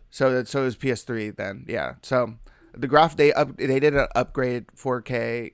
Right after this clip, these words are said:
uh, graphics cover. So, like, textures all look really cool. Uh, you know, it's, it's really good graphics. Um, I never played any of the other Char-, Uncharted games, but they're very well regarded. So I was like,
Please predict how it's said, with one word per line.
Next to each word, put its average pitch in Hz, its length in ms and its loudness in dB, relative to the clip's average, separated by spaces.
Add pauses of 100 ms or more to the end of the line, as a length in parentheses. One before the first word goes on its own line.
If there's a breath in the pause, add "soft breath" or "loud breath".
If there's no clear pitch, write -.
(180)
uh, 113 200 -8
graphics 117 540 -10
cover. 139 380 -4
So, 135 200 -6
like, 113 280 -8
textures 127 420 -8
all 127 160 -2
look 127 160 -4
really 123 220 -6
cool. 123 520 -6 (420 soft breath)
Uh, 117 340 -8
you 113 100 -12
know, 107 200 -12 (420)
it's, - 300 -8
it's 135 240 -8
really 135 260 0
good 117 180 -4
graphics. 120 680 -8 (400)
Um, 113 540 -8 (280)
I 143 160 -2
never 165 240 -4
played 131 300 -4
any 143 140 -6
of 143 60 -10
the 147 60 -6
other 143 160 -4
Char-, 139 260 -12
Uncharted 143 540 -6
games, 147 320 -8
but 117 380 -8
they're 117 120 -6
very 117 260 -6
well 107 280 -8
regarded. 110 680 -10
So - 160 -10
I 110 80 -6
was 107 120 -12
like, 104 180 -10